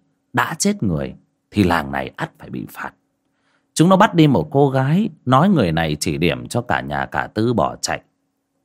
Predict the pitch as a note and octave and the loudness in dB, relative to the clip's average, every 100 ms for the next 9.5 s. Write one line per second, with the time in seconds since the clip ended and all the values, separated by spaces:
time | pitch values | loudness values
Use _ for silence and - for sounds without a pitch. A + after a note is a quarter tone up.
0 | _ _ B2 F3+ D3+ A#2 A#2 G#2 F#2 - | _ _ 2 4 0 0 -2 -2 -4 -8
1 | E2 G#2+ G#2 B2+ F3 - _ _ - F2+ | -6 -4 -4 -4 -10 -14 _ _ 0 0
2 | F#2 C3+ D#2+ - B2 D3+ - _ _ - | 0 -2 -4 -2 -2 -2 -4 _ _ -8
3 | D2+ C#2+ G#2+ G#2 F2+ - E2+ G#2 E3 - | -4 0 0 0 -6 -4 -4 2 2 2
4 | - _ _ _ _ _ _ _ _ _ | -10 _ _ _ _ _ _ _ _ _
5 | _ _ _ _ _ _ _ _ _ - | _ _ _ _ _ _ _ _ _ 0
6 | G2 A2+ C#3+ D2+ C#2+ C#2+ C2 B1 _ _ | 2 2 0 -2 -6 -8 -8 -12 _ _
7 | _ E2+ C3+ C3+ F#2 C#2 C#2 D#2 - D2 | _ 0 2 4 0 -2 -2 -4 -4 -6
8 | G#2+ A2+ G#2 _ _ _ _ B2 E3+ D#3+ | -4 -4 -8 _ _ _ _ 6 6 8
9 | - - D#3 D#3 C#3 | 0 0 2 4 2